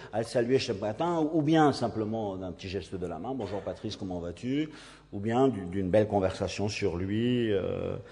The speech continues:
sur sa famille. Euh, là, voilà des,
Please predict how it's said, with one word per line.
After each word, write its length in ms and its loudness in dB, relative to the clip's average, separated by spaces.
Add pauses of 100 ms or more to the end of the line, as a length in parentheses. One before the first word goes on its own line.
(380)
sur 300 -4
sa 180 -2
famille. 520 -4 (560)
Euh, 20 -12 (360)
là, 320 6
voilà 400 0 (160)
des, 340 -4